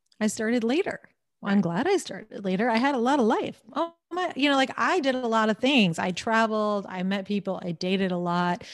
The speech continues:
Speaker 2: Yeah.
Speaker 1: And I think that's super important in figuring out who you are.
Speaker 2: Mm.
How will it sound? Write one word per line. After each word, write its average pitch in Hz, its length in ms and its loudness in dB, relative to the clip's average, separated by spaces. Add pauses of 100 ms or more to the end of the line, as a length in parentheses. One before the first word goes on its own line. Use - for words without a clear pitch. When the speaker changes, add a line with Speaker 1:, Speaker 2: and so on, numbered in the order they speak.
(120)
Speaker 2:
Yeah. 190 100 -16 (100)
Speaker 1:
And 214 520 4
I 226 80 2
think 262 300 2
that's 226 300 0
super 247 360 -4
important 220 540 0
in 196 120 2
figuring 202 460 -2
out 196 240 -6
who 208 160 -4
you 185 340 -2
are. 214 500 -12 (200)
Speaker 2:
Mm. 196 240 -6